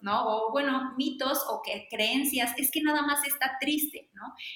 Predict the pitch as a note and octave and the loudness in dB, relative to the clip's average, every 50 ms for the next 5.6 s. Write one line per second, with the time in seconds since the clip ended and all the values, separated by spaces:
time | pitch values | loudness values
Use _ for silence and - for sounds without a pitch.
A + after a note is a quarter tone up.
0 | - - - C4 C4+ C4 C4+ C4+ C#4 D4 E4 F4+ - - - - - - - - | -14 -8 -4 -2 0 4 6 6 6 6 6 4 2 0 0 -2 -6 -10 -6 0
1 | - C#4 C4+ C4+ C4 B3+ - A#3 B3+ B3+ A#3+ B3 B3 B3 B3 B3+ - D4 D4+ E4+ | 2 2 4 4 2 0 -2 0 0 2 2 0 0 -2 -4 -2 0 0 0 0
2 | - - - C#4+ D4 C#4+ C#4+ C#4+ C#4+ C#4 C#4+ B3 A#3 A3 A3 A3 - A3 G#3+ G#3 | 0 0 0 2 2 2 2 0 -2 -2 -2 -2 -2 -2 -2 -2 -2 -2 -2 0
3 | A3 A#3 A#3 G#3+ G#3 G#3+ - G3 G#3 - - - A3+ A3+ A3 - F#3+ F#3 - G#3 | 2 2 2 0 -2 -4 -8 -10 -10 -8 -6 -4 -4 -4 -4 -6 -10 -10 -10 -8
4 | B3+ C4+ C4+ - _ _ - - - _ - A#3+ A3 A#3 A3+ A3 A3 A3+ A3+ A3+ | -8 -8 -10 -12 _ _ -20 -20 -20 _ -6 -4 -2 0 0 0 0 0 -2 0
5 | A3+ A3 A3+ A3+ A3+ A3+ A3 A3 G#3 G#3+ - | 0 0 0 2 4 6 6 6 6 4 6